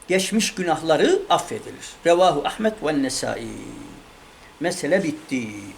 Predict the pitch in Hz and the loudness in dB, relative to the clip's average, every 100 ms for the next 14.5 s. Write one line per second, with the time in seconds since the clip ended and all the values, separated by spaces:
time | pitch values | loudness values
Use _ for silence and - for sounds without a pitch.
0 | - - - - - - 392 370 214 247 | -20 -20 -20 -14 -2 2 4 4 4 6
1 | 285 208 165 135 123 - - - - - | 6 6 4 4 -2 -8 -14 -18 -20 -20
2 | - - 269 381 381 254 180 139 - - | -20 -2 4 4 6 4 6 4 0 -8
3 | - - 240 254 285 277 349 381 - - | -20 -2 2 6 6 8 6 6 0 -14
4 | - - - 214 247 254 370 294 226 254 | -20 -20 -2 6 6 6 4 4 4 6
5 | 381 381 - - - - - - 151 285 | 4 2 -12 -20 -20 -20 -20 -8 2 6
6 | 269 233 - - - - - - - 151 | 6 4 0 -4 -10 -18 -20 -20 -14 2
7 | 185 190 185 170 247 - 240 330 277 - | 4 6 2 2 4 4 6 6 6 2
8 | - - - - - - 220 196 226 254 | -8 -20 -20 -20 -20 2 6 8 6 2
9 | 196 196 185 - - - - - - 226 | -2 -2 -6 -8 -20 -20 -20 -20 -4 4
10 | 269 381 370 262 208 170 339 370 - - | 8 8 8 6 6 6 4 -2 -6 -12
11 | - - - - 147 147 143 139 135 139 | -20 -20 -20 -16 -10 -8 -8 -10 -12 -12
12 | 139 135 139 131 240 214 269 339 277 247 | -12 -14 -8 0 4 6 6 8 6 6
13 | 233 202 240 233 294 240 233 285 262 240 | 6 6 6 8 6 8 8 8 8 8
14 | 247 262 196 135 | 8 6 4 -4